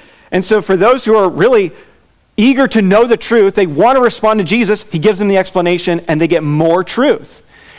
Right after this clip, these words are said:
He reveals more to them. They get extra. But for those who've rejected, even what they think they have is taken away from them.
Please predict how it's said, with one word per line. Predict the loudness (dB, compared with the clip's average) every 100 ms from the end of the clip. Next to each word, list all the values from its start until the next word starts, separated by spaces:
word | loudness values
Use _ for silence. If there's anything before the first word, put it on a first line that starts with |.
| -4
He | -2
reveals | 0 0 -2 -2
more | 0 0 0 -2
to | -2
them. | -2 -2 -8 -6
They | -2
get | 0 0
extra. | -2 -2 -4 0 0 0 -8 _ _ _ _ _ _ _
But | -4
for | 0 0
those | 2 0 0
who've | 0
rejected, | 0 0 0 0 0 0 -2 -12 _ _ _ _ -4
even | -2 0 2
what | 0 0
they | -4
think | -6 -6 -4 -4 -8 -16 -18
they | -4 -2 0
have | 2 2 0 -4 -8 -18 _ _ _ _ _ _
is | -16 -8
taken | -4 -2 -2
away | 0 -2
from | -4 -8
them. | -8 -10 -16